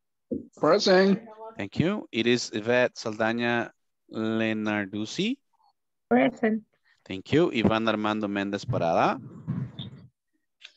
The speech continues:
Speaker 2: José Heriberto Cruz Amaya. Josué Balmore Cruz Montano.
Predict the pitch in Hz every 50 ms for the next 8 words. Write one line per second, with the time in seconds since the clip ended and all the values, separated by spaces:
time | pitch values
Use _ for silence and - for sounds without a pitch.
0 | _ _ _ _ _ _ _ _ _ - 117 - - - - - - - - -
1 | - - - - - - - 113 107 - - 123 113 - 131 120 113 107 104 107
2 | 104 - - 117 104 - - 107 101 107 98 92 87 82 82 90 113 151 226 311
3 | 330 _ _ _ _ _ _ _ - - 233 233 - - - _ - - - -
4 | - - - _ _ _ _ _ _ _ _ _ _ _ _ _ _ _ - -
5 | - - - - - - - - - - 131 123 113 - - - 127 127 127 123
6 | 117 113 113 107 107 110 110 113 117 117 113 110 - - 117 120 117 - - 104
7 | 101 98 - - 110 117 120 110 92 82